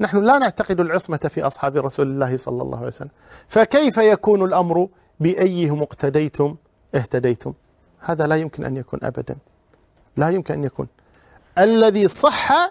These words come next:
عن النبي صلى الله عليه وآله وسلم هو قوله: "لا تجتمع أمتي على ضلالة". نعم، إذا اتفق أصحاب النبي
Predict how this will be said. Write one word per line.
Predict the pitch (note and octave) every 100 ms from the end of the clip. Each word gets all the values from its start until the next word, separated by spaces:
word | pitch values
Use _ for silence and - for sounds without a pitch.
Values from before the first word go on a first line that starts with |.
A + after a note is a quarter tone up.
| - _ _ _ _ _ E3
عن | G3+
النبي | G3+ G3 G#3+ G3+
صلى | F#3 F#3 F3+
الله | F3+ F3+ D#3+
عليه | D#3 E3+ D#3+
وآله | D#3 D3+
وسلم | C#3+ D#3+ D#3 D3+ E3 _ _
هو | D3 C3+
قوله: | - C#3 C3+ B2+ C3 C3+ - _ _ -
"لا | B2 D#3 F3 D#3+ -
تجتمع | C#3 B2 - C#3+ C#3 C3+ C3 - -
أمتي | A3+ G#3 D3+ C3+ B2 - C3
على | A2 A2
ضلالة". | G2+ G#2+ G2+ F#2 G2
نعم، | G#2+ C#3+ E3 A#3+ D#4 - - - -
إذا | F#3+ F#3
اتفق | F#3+ _ C#4 D#4 C#4+ B3
أصحاب | G#3+ A3 - - C4 G#3+
النبي | A#3 G#3+ G#3+ C#4+ G#3 C#3